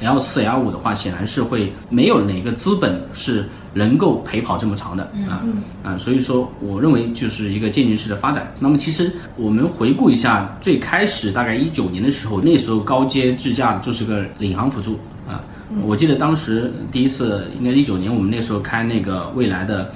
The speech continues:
Speaker 1: 蔚来的车以及特斯拉的车，那个时候它只要能够做纵向控制，也就是变道的时候，那时候我们觉得，哇，蔚来一来，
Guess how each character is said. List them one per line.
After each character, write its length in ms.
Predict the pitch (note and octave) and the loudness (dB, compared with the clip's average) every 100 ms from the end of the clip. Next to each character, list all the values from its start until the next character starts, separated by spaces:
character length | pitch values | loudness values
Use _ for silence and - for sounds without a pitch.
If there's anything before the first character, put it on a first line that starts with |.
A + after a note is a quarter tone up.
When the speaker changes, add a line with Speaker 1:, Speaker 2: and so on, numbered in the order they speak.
| - | -2
Speaker 1:
蔚 120 | C#3+ | 2
来 160 | C#3 G2+ | 2 2
的 100 | A#2+ | 0
车 240 | - A2+ | 0 -2
以 100 | A2 | -2
及 140 | F#2+ G#2+ | -2 -4
特 200 | - C3 | 0 0
斯 140 | C3 | 0
拉 100 | B2 | 0
的 80 | C3 | 0
车， 220 | G#2 F#2+ | -2 -2
那 80 | D3+ | 2
个 60 | C#3+ | 2
时 100 | A#2+ | 0
候 80 | A#2 | -4
它 220 | - D3 | -4 -4
只 180 | - B2+ | 0 0
要 220 | B2+ G2 | 0 0
能 140 | G2+ | -2
够 120 | B2+ B2+ | 0 0
做 200 | E3 A#2 | 0 0
纵 200 | - D#3 | 2 4
向 180 | A2 G2 | 4 0
控 140 | G#2 | -2
制， 120 | F#2+ | -2
也 120 | F2+ | -4
就 100 | F#2+ | -2
是 60 | B2 | -2
变 180 | G3+ C3+ | 2 2
道 160 | C3 | 2
的 80 | G#2 | 0
时 120 | - | -4
候， 80 | F#2 - - - | -6 -8 -12 -2
那 100 | G#2 | 0
时 80 | A2 | 2
候 60 | |
我 40 | G2+ | 2
们 80 | |
觉 80 | F#2+ | 0
得， 60 | G2 | -2
哇， 220 | G#2 F#2+ | -2 -2
蔚 180 | A2+ G#2 | 0 2
来 180 | F#2+ G#2+ | 0 2
一 60 | C3+ | 0
来， 160 | - | 0